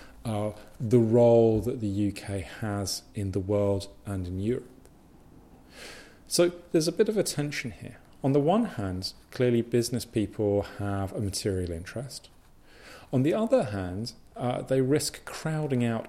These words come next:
other voices. And one of the things that's been interesting in this first month or so of, uh, uh,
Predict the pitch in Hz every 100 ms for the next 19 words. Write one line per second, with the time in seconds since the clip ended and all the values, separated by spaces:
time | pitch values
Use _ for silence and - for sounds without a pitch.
0 | - 101 98 107 127 - - - - _
1 | _ - _ _ _ _ - - - -
2 | 135 202 214 - 123 110 120 - 110 107
3 | 151 185 - 139 - 104 98 101 95 -
4 | - 113 101 - 104 110 120 120 - -
5 | 101 - 104 101 98 101 110 95 92 92
6 | 90 - 90 87 87 - - - - 95
7 | 90 87 85 87